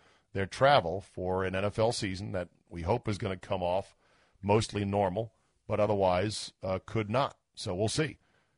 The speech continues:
A lot of people don't wanna get on a plane right now. They don't wanna go stay in a hotel right now. They don't wanna get s-, sit in a stadium, even if they say, "Well, everything's under mostly control." So, yeah,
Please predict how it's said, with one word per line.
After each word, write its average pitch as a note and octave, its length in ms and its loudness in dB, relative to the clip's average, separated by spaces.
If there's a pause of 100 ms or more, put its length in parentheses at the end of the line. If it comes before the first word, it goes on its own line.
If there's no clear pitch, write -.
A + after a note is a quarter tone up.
(360)
A - 40 -8
lot F#2+ 120 2
of A2+ 80 0
people A#2+ 140 2
don't C3 120 6
wanna C3+ 140 6
get C3+ 100 6
on C3+ 80 4
a C3 40 2
plane C#3+ 260 0
right D#2+ 160 -2
now. D2+ 140 -10
They D#2 80 -12
don't F#2 120 -2
wanna G#2 140 -2
go G#2+ 140 0
stay G#2+ 220 0
in G#2+ 80 2
a G#2 40 0
hotel B2 320 0
right F2+ 180 -4
now. B1 160 -12
They C2+ 80 -14
don't E2+ 140 -4
wanna G2+ 140 -2
get G#2 80 -2
s-, - 260 -4
sit - 260 -4
in A2 60 -6
a G#2 40 -2
stadium, A#2+ 440 0
even G2 180 -2
if F#2+ 80 -8
they G#2 120 -4
say, A#2 180 -2
"Well, D3+ 300 4
everything's G#2 320 0
under F2 160 -2
mostly E2+ 340 -6
control." A#2+ 420 2
So, G2 300 0
yeah, F#2 220 -4